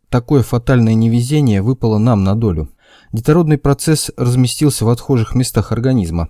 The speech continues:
Земные виды были поставлены перед выбором – либо полюбить эти места, либо вымереть. И организмы, которые смерть предпочли паскудству, погибли все до единого.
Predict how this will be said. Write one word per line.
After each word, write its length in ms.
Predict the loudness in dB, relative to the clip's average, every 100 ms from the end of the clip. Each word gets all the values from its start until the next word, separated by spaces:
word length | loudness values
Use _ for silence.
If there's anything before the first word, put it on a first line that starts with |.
| _ -4
Земные 500 | 0 2 2 2 2
виды 300 | 2 0 0
были 260 | 2 0
поставлены 720 | 0 -2 -2 0 2 2 0
перед 260 | 2 0 2
выбором – 480 | 0 0 0 -4 -4
либо 420 | -2 0 2 0
полюбить 720 | 0 0 2 2 0 -4 -6 -4
эти 220 | -2 0
места, 460 | -2 -2 -4 -4 -6 _ _ 0
либо 400 | 2 4 2 0
вымереть. 640 | 0 2 4 2 -2 -10 -16 _ _ -4
И 160 | 0 2
организмы, 640 | 2 4 4 4 4 4
которые 340 | 2 2 0
смерть 480 | 2 2 2 2 -8 _ -2
предпочли 600 | -2 0 -4 -2 -4 -2
паскудству, 720 | -2 -4 -6 -12 -6 -8 -8 _ _ _ -2
погибли 420 | -2 2 2 2
все 240 | 2 -2
до 140 | 0 0
единого. 500 | 0 -2 -2 -4